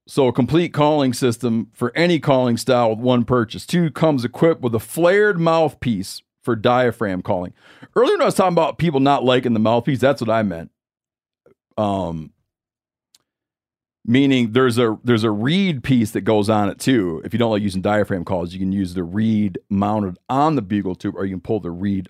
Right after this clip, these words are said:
off, put the flared mouthpiece on it, it fits over your mouth better.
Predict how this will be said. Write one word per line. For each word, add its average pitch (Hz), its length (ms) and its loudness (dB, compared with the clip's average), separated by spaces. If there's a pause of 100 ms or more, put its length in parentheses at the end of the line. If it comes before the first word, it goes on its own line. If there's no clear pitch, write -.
off, 135 400 2
put - 160 -8
the 107 80 -6
flared 151 500 0
mouthpiece 107 560 -4
on 101 240 -2
it, 95 60 -12
it - 80 -16
fits 110 220 -4
over 107 180 -2
your 98 100 -4
mouth 123 360 0
better. 98 260 -4